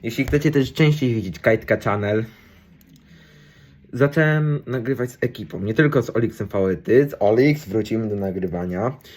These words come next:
ale też zacząłem nagry-, ale teraz raz zacznę też nagrywać z ekipą.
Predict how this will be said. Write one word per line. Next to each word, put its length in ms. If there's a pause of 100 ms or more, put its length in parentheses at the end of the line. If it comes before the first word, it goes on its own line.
(420)
ale 200
też 220
zacząłem 440
nagry-, 380
ale 240
teraz 560
raz 420
zacznę 320
też 160
nagrywać 440
z 400 (600)
ekipą. 600